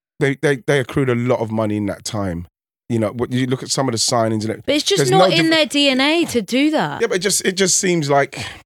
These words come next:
Speaker 1: I ju-, I just feel like they, the, the, the, the owners and what they're doing, there's not enough ambition to, to, to be, to become a stable Premier League club. You know what I mean? The, the, the way you look at, um,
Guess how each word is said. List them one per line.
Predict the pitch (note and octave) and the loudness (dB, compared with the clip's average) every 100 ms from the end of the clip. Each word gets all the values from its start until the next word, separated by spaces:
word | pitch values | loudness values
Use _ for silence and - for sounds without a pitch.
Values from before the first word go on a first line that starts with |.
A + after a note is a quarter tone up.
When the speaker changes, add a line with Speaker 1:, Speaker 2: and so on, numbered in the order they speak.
| _ _ _ _ _ - | _ _ _ _ _ -6
Speaker 1:
I | - | -2
ju-, | E3 | 0
I | D#3+ E3+ | 0 0
just | D#3 | -2
feel | - D#3 | 2 4
like | C#3 C3+ | 4 4
they, | C3+ C3 B2+ | 4 2 0
the, | C3 B2+ | -4 -4
the, | B2 - | -6 0
the, | A#2 A2+ G2+ F2+ G#2 | 0 2 0 -2 -6
the | G#2+ | -2
owners | C#3 D3 C#3+ C#3 | 2 2 2 2
and | B2 B2 | 0 -2
what | B2 | 0
they're | |
doing, | A2+ C3 A#2 | 0 0 0
there's | G#2+ G#2 | -2 -2
not | C3+ B2+ | 0 0
enough | B2+ B2+ - | 0 -2 -2
ambition | A#2 A2 A2+ B2+ - E2+ G2 _ _ _ _ _ _ _ _ | -4 -2 -4 -6 -6 -10 -12 _ _ _ _ _ _ _ _
to, | - B2 A2 - | 0 0 0 -4
to, | C3 G2+ | -6 -6
to | - | -6
be, | A#2+ A#2 - | -6 -6 -8
to | - | -8
become | A#2+ A2+ B2 A#2 | -6 -4 -4 -2
a | A2+ | -2
stable | - - F3 C#3+ C#3 C3 C3+ - _ - | -2 0 0 0 -2 -4 -6 -10 _ -8
Premier | C#3 B2+ A#2 | -2 0 0
League | A2+ A#2 - | 0 -2 -4
club. | - D3 C3+ - _ _ _ | -2 -2 -4 -12 _ _ _
You | - | -4
know | A#2+ | -2
what | |
I | B2 | 0
mean? | B2 | 0
The, | A#2+ | -2
the, | A#2+ B2+ | -4 -4
the | B2 | -2
way | B2 D3 | 0 0
you | C#3 | 0
look | C3+ - | -2 -2
at, | C3 | -2
um, | A#2 A2+ A2 G2+ - | 0 0 -2 -6 -10